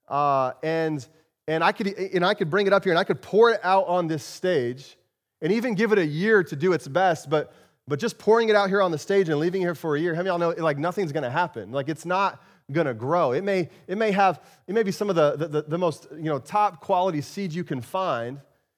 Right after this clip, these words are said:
There may be all this potential inside this seed to do, you know, so much, but it's never, it's never gonna actually happen unless it is planted. In fact,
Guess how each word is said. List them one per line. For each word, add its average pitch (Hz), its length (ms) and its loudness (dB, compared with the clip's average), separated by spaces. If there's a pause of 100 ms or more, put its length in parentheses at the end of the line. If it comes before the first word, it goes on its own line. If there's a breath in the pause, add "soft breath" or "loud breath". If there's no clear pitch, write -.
(140)
There 185 80 0
may 190 160 0
be 185 200 -6
all 190 220 2
this 202 180 2
potential 185 600 -4
inside 156 480 -2
this 165 120 -4
seed 185 420 -6
to 147 100 -10
do, 165 320 -4 (340 loud breath)
you 160 80 -8
know, 143 320 -2
so - 340 0
much, 160 540 -2
but 156 140 -2
it's 147 160 -8
never, 175 500 -2 (260 loud breath)
it's 127 180 -8
never 190 260 2
gonna 165 240 0
actually 160 400 -2
happen 151 380 -2
unless 151 360 -6
it 147 180 -6
is 127 240 -4 (340 soft breath)
planted. 170 460 -4 (540)
In 147 80 -6
fact, 175 360 2